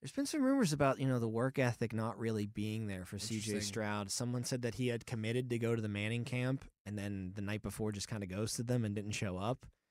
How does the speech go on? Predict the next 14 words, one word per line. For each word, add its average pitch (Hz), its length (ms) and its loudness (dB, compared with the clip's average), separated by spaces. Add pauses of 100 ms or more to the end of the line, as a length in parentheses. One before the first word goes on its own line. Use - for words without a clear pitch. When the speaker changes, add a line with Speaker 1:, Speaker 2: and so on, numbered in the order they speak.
(540)
Speaker 1:
Those 170 180 8
are 180 60 10
red 139 140 8
Speaker 2:
Interesting. 120 140 0
Speaker 1:
flags. 113 440 2
Teams 151 220 8
Speaker 2:
Yeah, 135 40 2
Speaker 1:
don't 135 140 6
Speaker 2:
for 120 80 2
Speaker 1:
like 127 160 4
stuff 131 180 6
Speaker 2:
sure. 131 60 2
Speaker 1:
like 117 180 2
that, 113 380 2